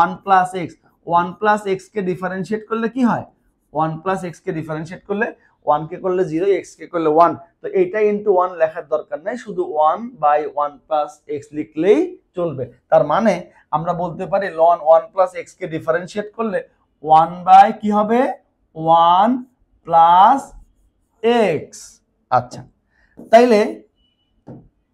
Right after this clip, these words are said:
এখন দেখেন এরপরে কি আছে, আমরা কি লিখবো এবার? এই দেখেন, একবার ডিফারেনশিয়েট করলে আমরা যা পেয়েছি, একবার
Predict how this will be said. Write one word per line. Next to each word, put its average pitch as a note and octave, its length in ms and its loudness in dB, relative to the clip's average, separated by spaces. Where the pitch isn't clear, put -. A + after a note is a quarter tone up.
এখন G3 220 2
দেখেন D3+ 200 2
এরপরে A#3+ 380 6
কি B3 60 -8
আছে, C#4+ 200 -6
আমরা G3+ 220 2
কি A#3 80 -6
লিখবো G#3+ 260 -4
এবার? B3 200 4
এই G#3 200 2
দেখেন, C3 200 -6
একবার G#3+ 320 0
ডিফারেনশিয়েট B3+ 680 -4
করলে A#3 260 -2
আমরা A3+ 220 -2
যা F#3 100 8
পেয়েছি, F3 400 -8
একবার E3+ 300 6